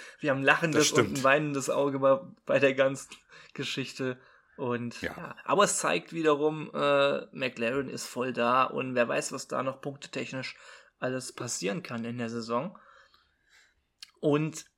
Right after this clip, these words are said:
Speaker 1: äh, ich denk mal, das Thema McLaren haken wir hier mal ab und gehen zum
Speaker 2: Ja.
Speaker 1: nächsten Fahrer im Klassement und das Platz drei auf dem Podium, Lewis Hamilton.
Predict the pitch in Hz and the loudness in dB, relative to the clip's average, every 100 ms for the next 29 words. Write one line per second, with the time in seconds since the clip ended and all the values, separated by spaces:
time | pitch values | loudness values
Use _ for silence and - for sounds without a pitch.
0 | _ 147 139 135 135 - - 160 190 208 | _ 0 4 4 2 -4 0 2 6 4
1 | 165 - 175 185 175 170 - 160 175 156 | 4 0 0 4 4 4 0 0 2 2
2 | 139 180 202 180 175 175 160 - 127 - | 0 0 0 -2 0 2 2 2 0 -2
3 | _ _ - 180 175 180 214 214 - 175 | _ _ -4 -4 -2 -4 -4 -4 -2 -2
4 | 180 - _ - 165 226 - - 190 180 | -2 -8 _ -6 -4 -4 -6 -6 -8 -10
5 | _ - - - 170 180 175 175 170 156 | _ -12 -4 -2 0 -2 -2 -8 -8 -6
6 | - 147 196 202 - - 147 139 - 131 | -2 0 -2 -4 -20 -8 -8 -6 -2 -2
7 | - - 120 123 165 185 233 - 147 139 | -2 -6 -2 0 2 -2 -4 -10 -10 -8
8 | 147 151 170 175 147 151 - 165 294 311 | -6 -2 -2 0 0 -2 -2 -4 -4 -6
9 | - - | -12 -14